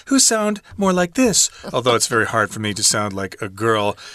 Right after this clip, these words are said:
uh, now that my voice has gotten deep. Well, that's why men have a tendency to have lower voices than women.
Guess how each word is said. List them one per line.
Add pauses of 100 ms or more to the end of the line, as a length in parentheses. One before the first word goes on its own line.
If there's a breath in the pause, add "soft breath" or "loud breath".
(240 loud breath)
uh,
now
that
my
voice
has
gotten
deep. (440 loud breath)
Well,
that's
why
men
have
a
tendency
to
have
lower
voices
than
women.